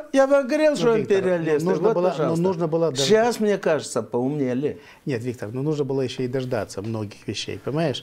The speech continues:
Speaker 1: <coughs>
Speaker 2: Э, даже если собрать девять беременных женщин, ребенок
Speaker 1: Это
Speaker 2: не рождается
Speaker 1: понятно.
Speaker 2: за месяц, да? Э, еще несколько лет назад, э,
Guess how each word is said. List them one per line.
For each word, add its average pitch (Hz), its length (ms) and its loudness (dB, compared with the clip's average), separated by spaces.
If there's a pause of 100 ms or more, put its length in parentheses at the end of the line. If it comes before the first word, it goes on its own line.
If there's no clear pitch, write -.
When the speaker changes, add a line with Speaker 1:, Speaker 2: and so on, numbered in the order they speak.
Speaker 1:
<coughs> 269 300 2
Speaker 2:
Э, 113 380 -2
даже 143 240 2
если 127 120 -2
собрать 127 340 0
девять 123 300 -2
беременных 123 400 2
женщин, 147 380 0
ребенок 127 320 -2
Speaker 1:
Это 131 100 2
Speaker 2:
не 123 60 -2
рождается 123 400 0
Speaker 1:
понятно. - 340 -10
Speaker 2:
за 139 120 0
месяц, 107 380 -6
да? 165 200 -4 (260)
Э, 127 400 -2
еще 147 600 2
несколько 127 420 -2
лет 127 180 -2
назад, 143 460 -2
э, 110 480 -4